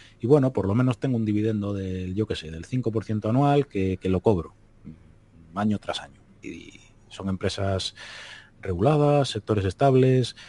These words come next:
eh, no creo que el gobierno se ponga a regular esto, y ya lo veremos con, con, <laughs> con el gobierno de turno. Creo que le toca, no sé si en dos mil veinte, dos mil veintidós, les va a tocar ahí un cambio de regulación y, y ahí te, les pueden crujir, según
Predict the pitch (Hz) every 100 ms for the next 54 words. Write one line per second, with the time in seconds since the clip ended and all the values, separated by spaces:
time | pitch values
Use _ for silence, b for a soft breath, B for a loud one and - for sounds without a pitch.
0 | B B - 95 98 98 127 - 120 120
1 | 110 110 104 113 107 101 104 117 101 101
2 | 95 98 147 - 135 135 95 85 85 90
3 | 87 120 110 - - 87 85 - 87 92
4 | - 120 98 104 110 104 92 90 123 101
5 | 92 104 101 95 104 - 92 92 101 101
6 | 90 95 90 87 82 123 135 95 90 92
7 | 87 82 87 113 85 82 90 95 - 92
8 | 92 92 98 90 85 85 85 - 104 120
9 | 101 80 - - 95 95 - 117 87 -
10 | - 92 90 87 - 156 - _ _ -
11 | - 90 90 98 98 92 92 90